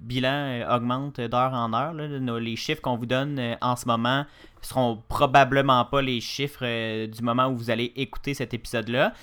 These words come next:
Euh, mais c'est aussi trois cent mille sans-abri, je le rappelle, parce que la ville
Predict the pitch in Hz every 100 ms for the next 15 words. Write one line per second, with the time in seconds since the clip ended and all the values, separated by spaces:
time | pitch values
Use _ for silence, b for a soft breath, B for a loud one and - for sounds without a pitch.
0 | B B B - 127 123 107 64 131 139
1 | 139 147 135 - 190 180 - 151 165 165
2 | - 147 127 123 135 151 160 160 156 -
3 | - 147 143 135 120 113 120 165 123 104
4 | 113 110 107 - 131 143 156 156 113 -
5 | 131 131 131 - 98 123 117 123 151 151
6 | 147